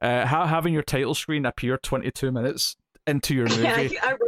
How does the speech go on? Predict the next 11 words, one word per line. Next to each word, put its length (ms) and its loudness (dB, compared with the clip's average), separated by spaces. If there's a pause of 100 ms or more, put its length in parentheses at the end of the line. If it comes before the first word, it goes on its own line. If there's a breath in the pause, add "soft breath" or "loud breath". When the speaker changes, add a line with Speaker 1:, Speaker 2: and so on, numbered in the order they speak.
Speaker 1:
i-, 100 0
Speaker 2:
that 200 -2
down 260 -4
too. 400 -2
Speaker 1:
is, 380 2
uh, 500 2
Speaker 2:
<laughs> 60 -12
Speaker 1:
some 200 0
serious, 640 2
like, 220 -2
big, 280 -2